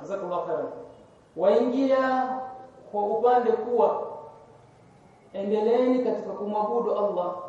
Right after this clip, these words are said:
wala msighurike mkacha kumwabudu Allah Subhanahu wa Ta'ala. Kwa, kwa mlango huo waingia waumini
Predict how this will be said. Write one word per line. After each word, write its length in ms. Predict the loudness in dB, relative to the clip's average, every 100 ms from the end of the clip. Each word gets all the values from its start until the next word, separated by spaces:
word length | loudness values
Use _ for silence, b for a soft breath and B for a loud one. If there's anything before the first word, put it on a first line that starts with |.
| -16 -18 -20 -20 -20 -20 -20 -20 -20 _ 2
wala 360 | 8 8 8
msighurike 1600 | 2 -2 -6 -10 -12 -16 -20 -20 _ _ -14 -6 -2 0 0 0
mkacha 380 | -2 0 0 0
kumwabudu 540 | -4 -4 -2 -2 0
Allah 220 | 0 0 -4
Subhanahu 460 | -4 -2 0 0
wa 60 | 0
Ta'ala. 380 | 0 2 0 -2 -10 -14 -20 -20 -20 -20 _
Kwa, 100 | -18 -18 -20 0
kwa 120 | 0
mlango 300 | 4 2 4
huo 200 | 4 6
waingia 360 | 4 2 -2 0
waumini 460 | 2 2 -2 -8